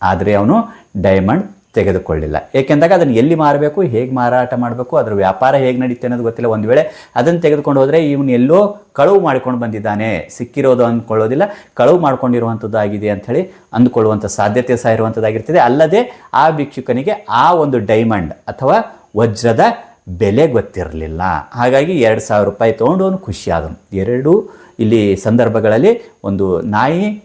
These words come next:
ಸಹ ಖುಷಿಯಾಗಿ ಹೋಗಿರುವಂಥದ್ದು, ಭಿಕ್ಷುಕ ಸಹ ಖುಷಿಯಾಗಿ ಹೋಗಿರುವಂಥದ್ದು. ಅದೇ ನೆಕ್ಸ್ಟ್ ಬಂದಿರುವಂಥವನು ವ್ಯಾಪಾರಿ. ವ್ಯಾಪಾರಿಗೆ ಅವನಿಗೆ ಗೊತ್ತು ಇದು ವಸ್ತು ಏನು ಬೆಲೆ ಇರುತ್ತೆ, ಯಾವ ವಸ್ತುವಿಗೆ ಎಷ್ಟು ಬೆಲೆ ಇರುತ್ತೆ. ಅವನು ಡೈಮಂಡ್ ವ್ಯಾಪಾರಿ ಆಗಿದ್ದನು. ಆ ಡೈಮಂಡ್ ನೋಡಿದ ತಕ್ಷಣ ಇದರ ಬೆಲೆ ಎಷ್ಟು,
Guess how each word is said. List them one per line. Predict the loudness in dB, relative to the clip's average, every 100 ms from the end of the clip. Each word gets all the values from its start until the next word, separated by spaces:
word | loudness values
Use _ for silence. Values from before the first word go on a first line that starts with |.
| -4
ಸಹ | -2
ಖುಷಿಯಾಗಿ | 0 -2 0 2 2
ಹೋಗಿರುವಂಥದ್ದು, | -2 -2 -2 -2 -2 -2 -4 -12 -10
ಭಿಕ್ಷುಕ | -10 -10 -2
ಸಹ | 0 2 -2
ಖುಷಿಯಾಗಿ | -4 -8 -4 -4
ಹೋಗಿರುವಂಥದ್ದು. | -4 -6 -10 -14 _ -4
ಅದೇ | 2 4
ನೆಕ್ಸ್ಟ್ | 4 0 -2
ಬಂದಿರುವಂಥವನು | -2 0 2 2 0 0
ವ್ಯಾಪಾರಿ. | 2 2 2 0 0 -2 -6 _ _ _ _ 0
ವ್ಯಾಪಾರಿಗೆ | 0 2 2 2 2
ಅವನಿಗೆ | 0 2
ಗೊತ್ತು | 0 0 -2 -2 -6 -8
ಇದು | -4
ವಸ್ತು | -4 0 0
ಏನು | 2 0 0
ಬೆಲೆ | 2 4 4
ಇರುತ್ತೆ, | 4 2 2
ಯಾವ | 2 2
ವಸ್ತುವಿಗೆ | 0 -4 -6 -6
ಎಷ್ಟು | -6
ಬೆಲೆ | -2 2
ಇರುತ್ತೆ. | 2 0 -4 -6 -8 -20 _
ಅವನು | -2 2
ಡೈಮಂಡ್ | 2 4 4
ವ್ಯಾಪಾರಿ | 2 2 2
ಆಗಿದ್ದನು. | 2 0 -2
ಆ | -2
ಡೈಮಂಡ್ | 0 0 0 -6 -10 -14
ನೋಡಿದ | -8 -6 -4 -4
ತಕ್ಷಣ | -6 -2 -4 -4 -10 _ 0
ಇದರ | 2
ಬೆಲೆ | 2 2 2
ಎಷ್ಟು, | 2 -2 -6 -6 -6